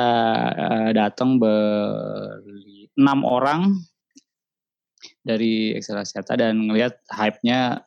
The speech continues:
untuk yang Scrum Day Bandung pertama kali itu memang benar-benar luar biasa. Semua orang exciting dan semua orang yang,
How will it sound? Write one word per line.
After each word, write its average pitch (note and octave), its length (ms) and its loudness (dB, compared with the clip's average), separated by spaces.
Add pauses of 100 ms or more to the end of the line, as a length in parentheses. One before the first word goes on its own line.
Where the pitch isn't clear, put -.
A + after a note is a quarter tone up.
(140)
untuk G#2+ 300 -4
yang G#2+ 240 0
Scrum G#2+ 260 -2
Day G#2 80 2
Bandung G#2 320 0
pertama G#2+ 240 -4
kali G#2 240 0
itu A2 140 -6
memang A2+ 260 0
benar-benar G#2+ 460 0
luar G#2 180 0
biasa. G#2 480 -4 (1160)
Semua A2 280 2
orang B2 160 0
exciting A2 560 2
dan A2 120 2
semua G#2 280 -2
orang A2+ 160 0
yang, G#2+ 200 0